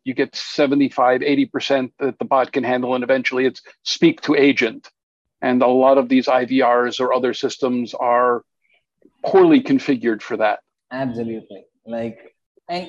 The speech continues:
Speaker 2: and also that, uh, one another thing that I would like to mention about Phone A I is that the, the specialty is Phone A I is more of an agnostic platform.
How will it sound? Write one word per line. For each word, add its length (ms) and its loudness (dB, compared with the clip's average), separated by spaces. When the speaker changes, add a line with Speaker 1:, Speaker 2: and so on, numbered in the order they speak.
Speaker 2:
and 160 -6
also 280 0
that, 360 0
uh, 420 0
one 360 -4
another 340 -8
thing 420 -8
that 300 -4
I 160 -8
would 160 -8
like 220 -10
to 60 -12
mention 400 -10
about 480 -4
Phone 260 -10
A 160 -6
I 320 -6
is 160 -20
that 340 -10
the, 640 -4
the 140 -6
specialty 640 -4
is 520 -6
Phone 200 -8
A 160 -10
I 360 -6
is 480 -12
more 400 -6
of 240 -6
an 80 -14
agnostic 680 -8
platform. 640 -4